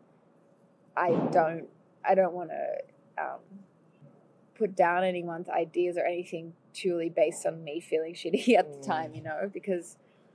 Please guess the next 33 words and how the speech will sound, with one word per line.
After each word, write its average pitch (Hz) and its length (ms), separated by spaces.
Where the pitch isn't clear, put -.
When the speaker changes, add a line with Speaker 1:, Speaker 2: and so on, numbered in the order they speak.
Speaker 1:
it's, - 220
uh, 175 340
it's - 160
not 185 160
a 170 60
cool 170 200
thing 170 220
to 185 60
give 160 200
out, 143 240
and 160 140
it's, - 180
like, 156 200
really 160 260
unnecessary, 151 760
and, 123 160
you 131 100
know, - 140
but 214 100
it's 202 160
just 180 160
interesting 165 480
to, 160 320
to, 180 200
to - 200
see - 300
that, - 260
and 170 160
I'm, 151 140
Speaker 2:
Yeah, 135 160
Speaker 1:
yeah, - 260
I - 60
Speaker 2:
absolutely. 208 60